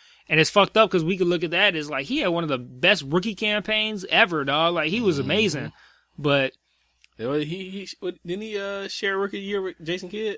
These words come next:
Speaker 1: Mm-hmm.
Speaker 2: Yep.
Speaker 1: Jason Kidd's gonna fucking cartwheel into the Hall of Fame. Like, he's not
Speaker 2: Mm-hmm.
Speaker 1: even,
Speaker 2: It won't
Speaker 1: <laughs> which
Speaker 2: be
Speaker 1: is
Speaker 2: no-,
Speaker 1: crazy
Speaker 2: it
Speaker 1: 'cause,
Speaker 2: won't.
Speaker 1: like, I didn't even think they should share Rookie of the Year. I thought that was all Grant, man. Grant shoulda had that
Speaker 2: Mm-hmm.
Speaker 1: shit by his damn
Speaker 2: Yeah,
Speaker 1: self.
Speaker 2: I w-, I was kinda, I was pretty upset when he,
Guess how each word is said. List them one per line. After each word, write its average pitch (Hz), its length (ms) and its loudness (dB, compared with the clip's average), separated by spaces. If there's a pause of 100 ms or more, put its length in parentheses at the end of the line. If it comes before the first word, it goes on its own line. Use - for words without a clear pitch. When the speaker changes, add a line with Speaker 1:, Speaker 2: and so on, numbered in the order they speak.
Speaker 1:
Mm-hmm. 156 420 -6 (120)
Speaker 2:
Yep. 127 240 -8 (800)
Speaker 1:
Jason 156 320 4
Kidd's 165 260 2
gonna 127 240 -2
fucking 127 360 -6
cartwheel 143 500 2
into 127 140 -8
the 123 100 -4
Hall 120 240 -4
of 120 60 -10
Fame. 131 360 -8
Like, 139 160 -4
he's 160 140 2
not 151 180 2
Speaker 2:
Mm-hmm. 135 160 0
Speaker 1:
even, 127 420 -8 (1120)
Speaker 2:
It 160 100 -4
won't 208 160 4
Speaker 1:
<laughs> - 20 10
which 202 100 12
Speaker 2:
be 160 60 4
Speaker 1:
is 120 60 2
Speaker 2:
no-, 120 40 0
Speaker 1:
crazy 190 300 10
Speaker 2:
it 113 40 2
Speaker 1:
'cause, 156 100 4
Speaker 2:
won't. 151 80 0
Speaker 1:
like, 143 240 4 (340)
I 165 100 10
didn't 220 200 6
even 151 120 0
think 165 160 -4
they 175 100 4
should 160 160 0
share 170 240 4
Rookie 156 200 2
of 143 60 -2
the 135 60 2
Year. 139 200 4
I 160 100 4
thought 156 240 4
that 147 120 4
was 135 180 0
all 139 180 2
Grant, 143 400 0
man. 127 260 -4
Grant 175 280 2
shoulda 127 180 -4
had 147 280 2
that 147 120 0
Speaker 2:
Mm-hmm. 127 100 0
Speaker 1:
shit 156 140 0
by 143 220 2
his 135 140 0
damn 151 360 2
Speaker 2:
Yeah, 107 100 2
Speaker 1:
self. 104 220 0
Speaker 2:
I 123 60 6
w-, 143 200 4
I 131 120 2
was 139 160 2
kinda, 113 320 -4
I 139 80 2
was 147 180 0
pretty 120 300 -4
upset 104 420 -8
when 101 80 -12
he, 101 160 -12